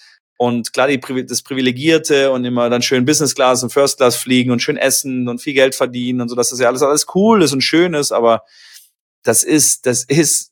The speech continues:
wirklich bei den Profis, das ist ein anderes, ein anderes Ding. Also es ist ein anderes Mindset. Die werden natürlich nach der Karriere, werden die genau diese Gedanken haben, es war cool und privilegiert und ich bin stolz drauf, was ich erreicht habe, aber in dem Moment, ähm,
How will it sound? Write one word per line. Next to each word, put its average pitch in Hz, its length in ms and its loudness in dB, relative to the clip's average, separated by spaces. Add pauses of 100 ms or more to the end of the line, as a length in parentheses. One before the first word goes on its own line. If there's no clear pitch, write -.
(100)
wirklich 147 460 -2
bei 117 120 4
den 117 140 0
Profis, 135 400 -4
das 123 180 -4
ist 127 120 -10
ein 135 40 0
anderes, 131 480 0
ein 92 100 -6
anderes 151 360 0
Ding. 143 320 -4
Also 117 200 0
es 117 100 -2
ist 120 60 -4
ein 123 80 0
anderes 139 800 0 (500)
Mindset. 131 440 -4
Die 117 80 -8
werden 135 160 2
natürlich 156 260 -6
nach 160 140 -2
der 147 140 -8
Karriere, 151 340 2
werden 143 160 -2
die 139 140 -10
genau 143 220 0
diese 147 180 -2
Gedanken 127 300 -2
haben, 165 200 0
es 151 120 -6
war - 200 -2
cool 165 220 4
und 139 80 -2
privilegiert 135 580 0
und 120 260 -4
ich 123 120 -12
bin 123 100 -8
stolz 151 320 0
drauf, 139 340 2
was 127 120 -2
ich - 100 -8
erreicht 131 320 0
habe, 151 200 2
aber 110 160 -2
in 120 80 -2
dem 131 120 2
Moment, 127 480 -2 (480)
ähm, 107 560 0